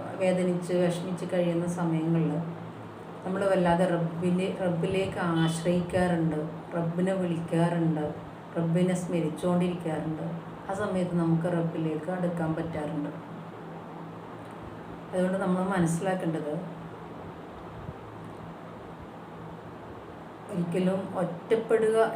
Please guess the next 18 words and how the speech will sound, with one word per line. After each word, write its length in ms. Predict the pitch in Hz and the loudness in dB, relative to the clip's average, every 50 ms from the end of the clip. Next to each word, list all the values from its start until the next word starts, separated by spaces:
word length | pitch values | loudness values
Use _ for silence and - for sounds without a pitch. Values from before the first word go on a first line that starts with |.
| - 180 | 2 4
എന്നുള്ളത് 560 | 175 175 170 170 165 165 147 - 156 151 - - - - - - - - - - - - - - - - - - - - | 6 6 6 6 4 2 2 0 0 -2 -2 -4 -6 -10 -12 -12 -12 -12 -12 -12 -12 -12 -14 -14 -14 -14 -14 -12 -6 -4
ഒരു 120 | 180 175 175 175 | -2 -2 0 2
പരീക്ഷണമല്ല, 1000 | 180 180 175 165 165 165 165 165 - 175 175 180 190 190 175 156 156 147 143 - - - - - - - - - - - - - - - - - - - - - - - - - - - - - - - - | 2 2 4 4 4 4 4 4 2 2 2 2 4 2 2 2 0 0 -2 -4 -6 -8 -8 -10 -10 -10 -10 -10 -8 -6 -6 -6 -6 -6 -8 -10 -12 -12 -12 -12 -12 -12 -12 -12 -12 -12 -12 -12 -10 -6 -2
ശിക്ഷയല്ല, 640 | - 170 160 165 - - 214 208 202 185 170 160 160 160 180 175 - - - - - | -2 0 0 -2 -2 -2 0 0 2 4 4 2 2 0 -2 -4 -6 -8 -10 -8 -4
പരീക്ഷണമാണ്. 840 | 180 170 165 165 160 160 160 - - 175 180 185 180 175 160 151 151 165 180 - - - - - - - - - - - - - | -2 0 0 0 -2 -2 -4 -6 -6 -4 -4 -2 0 -2 -2 -2 -2 -4 -6 -6 -8 -10 -12 -12 -14 -12 -12 -12 -12 -10 -6 -2
മാത്രമല്ല, 600 | 165 160 160 165 175 - - 180 165 156 156 156 160 165 - - - - - - - - - - - - - - - | 0 0 0 0 0 0 0 0 0 0 0 -2 -4 -6 -10 -12 -12 -12 -14 -12 -12 -14 -14 -12 -14 -12 -12 -8 -4
ഒറ്റപ്പെടൽ 920 | 196 175 175 - - - 180 180 - 220 208 214 214 214 220 226 220 - 202 202 | -4 -4 -4 -4 -4 -4 -4 0 0 0 2 2 2 4 4 4 4 2 -2 -4
നമ്മളെ 220 | 196 196 196 202 | -4 -4 -2 0
ആരും 440 | 196 190 180 180 180 180 214 214 214 | 2 4 4 4 4 4 2 0 0
മാറ്റി 320 | 202 190 180 170 165 185 | 0 0 -2 -2 -2 -2
നിർത്തിയാലും 840 | 180 185 196 185 170 165 - 165 151 151 151 160 165 165 175 - - - - - - - - 180 | -4 -2 -2 -2 -2 -2 -2 -4 -4 -2 -2 -2 -2 -2 -2 -4 -6 -8 -10 -12 -12 -10 -6 -4
നമ്മൾ 320 | 170 165 175 175 180 180 190 196 196 185 - | -2 0 2 2 4 4 4 2 0 -2 -2
ശരിക്കും 560 | - - 185 185 - - 202 202 208 202 - - - - - - - - | -4 -4 -6 -6 -6 -6 -6 -6 -6 -6 -8 -10 -10 -12 -12 -12 -8 -4
നമ്മളെ 220 | 170 170 180 185 196 | -2 0 2 2 2
കാരണം 480 | 202 196 196 190 190 190 196 202 202 | 2 2 2 2 2 0 -4 -4 -4
കൊണ്ട് 480 | 208 202 202 196 202 208 214 214 - - - | -2 -2 -2 -2 -2 -2 -2 -2 -2 -2 0
ആണെങ്കിലും 540 | 185 180 175 175 175 170 170 170 175 170 | 0 2 4 4 4 4 2 2 2 2
നമ്മളതിനെ 600 | 175 170 160 165 170 170 170 170 170 165 170 170 | 2 4 4 4 4 4 2 0 2 2 0 0